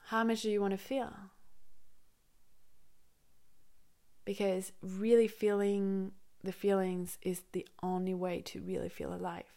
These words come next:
Whether it's pleasant or unpleasant, but at least you're alive. You're not avoiding.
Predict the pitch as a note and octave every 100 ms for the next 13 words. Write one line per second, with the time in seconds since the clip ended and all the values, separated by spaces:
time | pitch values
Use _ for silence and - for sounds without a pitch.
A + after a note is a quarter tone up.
0 | - - - - - - F#3 F3+ E3+ E3+
1 | - - - G#3 G#3 G#3 G#3 - E3+ E3+
2 | - F3 F3 E3+ E3+ - - - F3+ F#3+
3 | - F#3 E3+ - D#3+ - - - - -
4 | - - - - - - - - - -
5 | - - - F3+ F3 - E3 D#3+ E3 F3+
6 | - - F#3